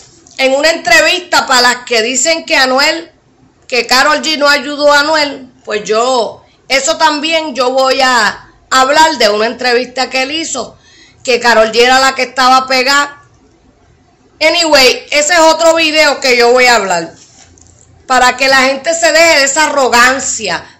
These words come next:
Por eso es que a mí me gusta en mi canal hablar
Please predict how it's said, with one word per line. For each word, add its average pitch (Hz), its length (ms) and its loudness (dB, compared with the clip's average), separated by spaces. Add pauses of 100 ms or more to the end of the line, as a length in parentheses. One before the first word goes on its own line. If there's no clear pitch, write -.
Por 233 120 0
eso 240 200 -2
es 311 60 -6
que 320 120 -6
a 302 80 2
mí 311 120 -4
me 302 120 0
gusta 294 680 -2 (1080)
en 269 180 0
mi 269 160 -2
canal 294 680 2
hablar 269 720 0